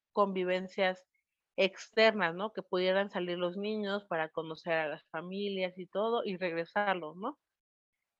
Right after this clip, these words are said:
Este, y era como: "Puede llegar usted a las siete de la mañana, se puede ir a las siete de la noche, o puede llegar cinco minutos, se regresa en media hora", depende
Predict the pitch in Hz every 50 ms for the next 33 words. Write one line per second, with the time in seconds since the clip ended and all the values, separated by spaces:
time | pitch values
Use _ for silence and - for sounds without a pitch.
0 | _ _ - 160 165 170 170 170 170 - _ _ _ - 180 175 175 - - _
1 | _ _ _ _ _ _ _ _ _ _ - 226 233 226 226 226 226 220 233 240
2 | 233 254 233 226 196 185 175 - - 233 233 240 240 233 214 208 208 214 214 214
3 | 208 - 220 202 202 190 175 180 - 208 185 - 196 190 180 170 165 160 165 185
4 | 196 214 220 220 220 220 214 220 226 214 - 202 180 _ - 185 185 185 180 175
5 | 175 160 156 165 - - 175 - - 170 165 156 143 151 156 180 196 220 220 220
6 | _ - 202 196 196 196 190 185 - - 196 196 196 196 185 175 185 180 185 190
7 | - - - - - - _ _ _ _ - 226 214 214 - 202 208 202 185 185
8 | 190 202 202 196 - 202 202 202 208 185 175 180 175 175 180 185 185 - 202 175
9 | 175 175 175 175 170 170 175 165 156 165 180 196 202 196 190 185 175 170 170 -
10 | - 190 190 202 208 208